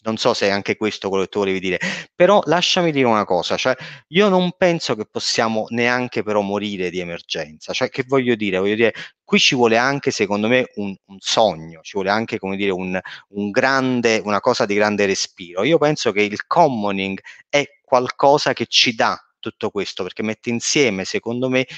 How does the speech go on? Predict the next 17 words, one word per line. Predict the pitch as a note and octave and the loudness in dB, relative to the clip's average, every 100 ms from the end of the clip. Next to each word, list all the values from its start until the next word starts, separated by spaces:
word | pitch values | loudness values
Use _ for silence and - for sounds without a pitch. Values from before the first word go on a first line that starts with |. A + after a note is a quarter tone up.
| - | -6
il | A2+ | -2
meglio | A2+ A#2 A#2 A#2+ A#2+ C3 B2+ | 0 0 0 2 2 2 4
delle | A2+ G#2+ G2 | 4 4 2
tradizioni | G#2 G2 - G#2+ G2+ | 0 -2 -2 0 2
da | F#2+ | 0
cui | G2+ F#2 _ _ | 0 -6 _ _
molti | G2 G2 - | -6 -6 -4
di | F#2+ | -4
noi | F#2+ F#2+ | -2 -2
proveniamo, | F#2 F#2 F#2+ F2+ E2 E2+ | -2 -2 0 -2 -2 -6
che | G2+ F#2+ - - | -4 -4 -6 -6
per | G#2 | 0
esempio | G#2+ A2 | 2 2
la | F#2+ | 2
tradizione | F#2+ F#2 - A2 | 2 0 0 2
della | G2 F#2+ | 2 0
cura, | - C3+ A2+ G2+ G2+ A#2+ | 0 -2 0 2 2 0